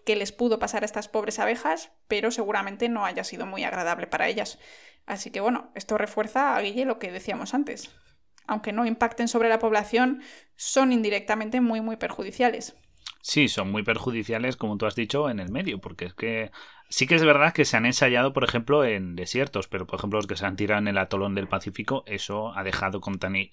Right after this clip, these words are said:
Speaker 2: contaminado una enorme cantidad de agua.
Speaker 1: Ujú.
Speaker 2: Y,
Speaker 1: Ujú.
Speaker 2: y en este caso sí, toda flora y fauna local, pues seguro que se ha visto afectada.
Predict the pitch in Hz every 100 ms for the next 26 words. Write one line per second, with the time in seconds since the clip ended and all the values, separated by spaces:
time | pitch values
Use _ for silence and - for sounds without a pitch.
0 | - - 107 95 95 92 92 117 98 98
1 | 101 95 90 92 92 92 90 92 123 247
2 | 247 247 - - - - - 120 120 98
3 | 120 82 101 95 87 92 90 113 120 139
4 | 101 98 95 - 113 113 101 113 98 107
5 | 107 104 98 95 104 143 123 - - -
6 | - - - 90 98 95 - 98 92 95
7 | - 90 - 135 87